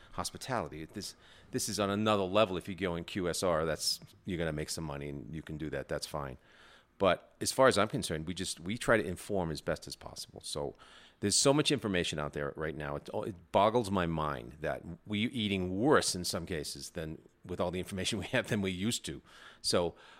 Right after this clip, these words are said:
I grew up eating like you did. Like, this is what it was. Like Andrew said, you know, I, it's, it's fresh, it's not sprayed, it's delicious.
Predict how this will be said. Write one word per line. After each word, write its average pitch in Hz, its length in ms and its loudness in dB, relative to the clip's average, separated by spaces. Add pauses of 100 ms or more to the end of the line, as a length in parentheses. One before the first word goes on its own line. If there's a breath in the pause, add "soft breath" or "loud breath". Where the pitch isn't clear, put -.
(100)
I 127 180 10
grew 107 200 6
up 85 120 0
eating 90 280 -2
like 87 200 -2
you 110 120 2
did. 90 340 -2 (220 loud breath)
Like, 82 200 -2
this 95 180 0
is 110 100 -6
what 110 160 6
it 127 80 6
was. 85 240 2
Like 87 220 -2
Andrew 78 260 -2
said, 110 300 4
you 78 100 -2
know, 71 120 -4
I, 65 80 -4
it's, - 280 -4
it's - 280 -4
fresh, 107 420 2
it's - 220 -8
not 87 260 6
sprayed, 117 540 6
it's - 240 -6
delicious. 98 680 6